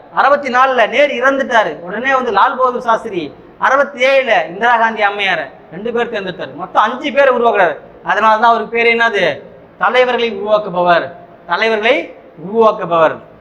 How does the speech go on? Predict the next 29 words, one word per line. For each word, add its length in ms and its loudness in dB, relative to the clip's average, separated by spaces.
இதெல்லாம் 500 4
பண்ணிட்டு 800 2
ஆயிரத்தி 400 2
தொள்ளாயிரத்தி 260 4
அறுபத்தி 440 2
மூணு, 360 2
அதாவது 320 4
ஐம்பத்தி 320 2
நாலு 220 4
to 80 -6
அறுபத்தி 380 2
மூணு, 280 -2
தமிழ்நாட்டுல 680 2
ஆயிரத்தி 300 0
தொள்ளாயிரத்தி 260 2
ஐம்பத்தி 280 0
நாலு 300 2
to 80 0
அறுபத்தி 340 0
மூணுல 460 2
ஐம்பத்தி 420 0
நாலுல 260 4
வந்து 200 2
பாத்தீங்கன்னா 260 2
ராஜாஜி 580 2
வந்து 180 -2
என்ன 80 4
பண்ணுவாருன்னா, 840 2
ஆஹ், 540 6